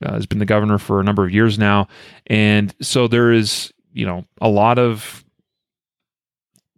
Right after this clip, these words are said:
<laughs> folks on the other, you know, side of things there that are, I mean, they're hopeful that Phil Murphy becomes a governor. He's extremely, you know, liberal, particularly when it comes to gun control. Uh, and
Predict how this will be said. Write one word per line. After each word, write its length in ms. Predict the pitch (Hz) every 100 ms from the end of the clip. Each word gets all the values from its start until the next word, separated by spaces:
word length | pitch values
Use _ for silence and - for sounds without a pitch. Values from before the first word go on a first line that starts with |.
| _ -
<laughs> 280 | 120 - -
folks 420 | - 123 139 -
on 140 | 113
the 80 | 113
other, 180 | 113 107 -
you 100 | -
know, 120 | 120 104
side 260 | - 147
of 100 | 147
things 220 | 131 123
there 220 | 120 120 117
that 120 | 117
are, 220 | 117 117
I 60 | 127
mean, 100 | 127
they're 120 | 117
hopeful 400 | 165 247 - 170
that 140 | 135
Phil 180 | 127 156
Murphy 220 | 139 135
becomes 460 | 127 123 131 117 110
a 40 |
governor. 400 | 110 120 110 113 - - -
He's 140 | 123 117
extremely, 640 | - - 131 120 117 113
you 160 | 113
know, 160 | 107 101
liberal, 340 | 113 135 131
particularly 460 | 123 - 160 180 165
when 80 | 143
it 60 |
comes 260 | 127 127 123
to 200 | - 110
gun 360 | 104 117 113 113
control. 760 | 120 107 - 135 117 95 95 - - - - -
Uh, 440 | 104 98 98 101 104 -
and 480 | 123 117 113 110 104